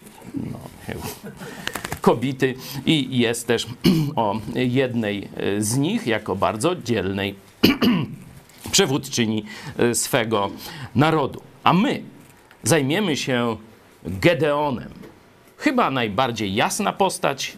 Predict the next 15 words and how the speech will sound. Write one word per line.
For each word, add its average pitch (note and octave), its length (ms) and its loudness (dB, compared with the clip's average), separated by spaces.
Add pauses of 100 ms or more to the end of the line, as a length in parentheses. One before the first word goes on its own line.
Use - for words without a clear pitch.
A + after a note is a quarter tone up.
z - 140 -6
tego C#3 260 2
towarzystwa, C3 840 0 (500)
a A2 120 4
jednak A2 640 0
człowiek. - 640 -6 (840)
Czyli A2+ 360 0
też - 260 -4
będziemy B2+ 340 -2
widzieć F#3+ 300 -4
jego G#3+ 200 -2
grzech F3+ 340 -2
i E3+ 60 0
upadek. - 580 -4 (720)
Ale G3 280 4